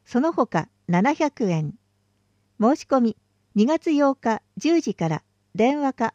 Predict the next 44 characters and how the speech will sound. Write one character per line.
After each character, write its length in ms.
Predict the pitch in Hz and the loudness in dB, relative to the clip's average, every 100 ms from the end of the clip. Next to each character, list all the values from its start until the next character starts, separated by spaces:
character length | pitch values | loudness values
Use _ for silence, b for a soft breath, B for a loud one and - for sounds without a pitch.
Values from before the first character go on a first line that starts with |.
| - | -4
窓 260 | 170 170 254 | -2 0 0
口。 360 | 185 - - _ _ _ _ _ _ _ _ _ _ _ _ _ _ _ | -2 -4 -18 _ _ _ _ _ _ _ _ _ _ _ _ _ _ _
四、 280 | 233 254 185 - _ _ _ _ _ - | 0 2 0 -6 _ _ _ _ _ -2
私 400 | 196 311 - 302 | 0 0 0 2
は 140 | 285 | 2
ピ 220 | - 220 | 2 2
ア 80 | 294 | 2
ニ 160 | 294 311 | 0 -6
ス 120 | - | -8
ト。 160 | 170 - _ _ _ _ _ _ - | -8 -8 _ _ _ _ _ _ -2
二 100 | 202 | 0
月 240 | 311 - 339 | 2 0 0
二 140 | 302 | -2
十 140 | - | -4
日 200 | - 262 - | -4 -4 -4
月 320 | 165 190 - 254 | -4 -4 -2 -2
曜、 360 | 233 185 147 _ - | 0 0 -4 _ -4
二 160 | 320 | -2
十 240 | 381 320 233 | 0 2 2
一 240 | 156 247 | 2 0
日 400 | 240 220 214 202 _ | 0 0 -2 -6 _
火 160 | 190 | -4
曜、 400 | 180 226 190 143 _ _ _ _ _ - | 0 0 0 -2 _ _ _ _ _ -6
十 200 | 269 370 | 0 2
時 140 | 349 | 2
か 120 | 247 190 | 0 2
ら 120 | 175 | 2
二 160 | 262 | 2
十 240 | 277 220 165 | 0 0 0
一 260 | 147 220 | -2 -6
時、 160 | 196 - _ _ _ _ | -8 -10 _ _ _ _
一 180 | - 349 | -2 2
枠 280 | 330 - | 2 0
一 240 | 160 165 254 | -2 -2 -4
時 160 | 277 | -4
間。 320 | - 180 147 - _ _ _ _ _ _ - | -4 -4 -4 -8 _ _ _ _ _ _ -8
抽 220 | - 294 | 0 0
選、 360 | - 262 226 - _ _ - | 0 0 0 -2 _ _ -4
そ 160 | 269 | 0
れ 100 | 359 | 0
ぞ 120 | 359 | 0
れ 120 | 330 214 | 2 2
の 140 | 160 | 2
日、 260 | - 175 | -2 -6